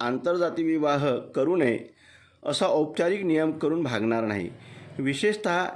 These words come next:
या गटात पूर्वी जातीबाहेर लग्न करण्याचा नियम असेल तर ते कठीण आहे.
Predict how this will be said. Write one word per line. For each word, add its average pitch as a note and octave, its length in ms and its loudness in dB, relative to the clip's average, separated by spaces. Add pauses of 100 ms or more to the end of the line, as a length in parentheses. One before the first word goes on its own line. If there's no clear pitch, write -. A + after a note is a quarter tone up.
या D3 220 2
गटात D3 360 2
पूर्वी E3 600 -4
जातीबाहेर D#3 640 0 (180)
लग्न C#3 360 0
करण्याचा C3+ 500 0
नियम B2+ 340 2
असेल B2 400 -2 (360)
तर F3+ 180 0
ते G#3+ 60 2
कठीण D3+ 420 -2
आहे. G#2 500 -4